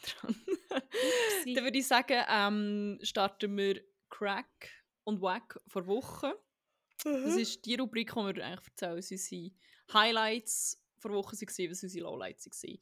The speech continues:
Speaker 1: was hure geil ist, was hure scheisse ist. Ähm, ja. Hast du grad eine Präferenz? Willst du zuerst ranten? Willst du zuerst
Speaker 2: Ähm,
Speaker 1: lieben?
Speaker 2: ja,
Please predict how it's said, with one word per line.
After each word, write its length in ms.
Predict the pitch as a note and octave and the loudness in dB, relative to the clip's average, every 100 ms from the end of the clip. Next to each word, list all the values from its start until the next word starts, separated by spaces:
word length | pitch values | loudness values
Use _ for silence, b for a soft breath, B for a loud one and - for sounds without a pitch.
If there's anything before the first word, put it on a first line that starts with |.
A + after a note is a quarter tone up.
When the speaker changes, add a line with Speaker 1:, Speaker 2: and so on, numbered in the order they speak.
| b b | b b
Speaker 1:
was 120 | - | -4
hure 180 | F#3 - - | -4 -2 2
geil 260 | F3+ F#3+ | 4 4
ist, 260 | F3+ - - | 0 -4 -8
was 120 | E3+ - | -10 -10
hure 160 | - | -12
scheisse 640 | - - F3 E3+ F3 - | -12 -4 -2 -2 -2 -6
ist. 320 | - - - E3 - - B B B _ - | -8 -8 -8 -8 -10 -12 B B B _ 4
Ähm, 560 | G#3+ G#3 G3+ G3 G3 G3 | 6 8 6 4 0 4
ja. 420 | F3 G#3 D#4+ b b b _ _ - - _ _ _ | 4 6 2 b b b _ _ -14 -14 _ _ _
Hast 200 | G3+ - | -4 -4
du 100 | G#3 | -4
grad 360 | A3+ G#3+ - - _ _ - | -6 -6 -12 -16 _ _ -16
eine 100 | F#3+ | -4
Präferenz? 840 | G#3+ G#3+ G3+ G3 F#3+ G3 - - | -2 -2 -2 -2 -2 -6 -4 -4
Willst 240 | E3+ E3 - | -4 -10 -10
du 60 | |
zuerst 260 | - F3+ - | -6 -4 -2
ranten? 460 | F3 F#3 F#3+ F#3+ F3 | 0 0 -2 -4 -6
Willst 240 | - - | -8 -14
du 40 | - | -10
zuerst 220 | D#3+ A#3 | -6 -2
Speaker 2:
Ähm, 400 | A3+ A3 G#3+ G#3+ | 0 0 -2 -4
Speaker 1:
lieben? 560 | G#3 G#3 A3+ A#3 - F#3 - | -2 0 -2 -4 -8 -12 -4
Speaker 2:
ja, 360 | G#3+ G#3 G#3+ | 6 10 10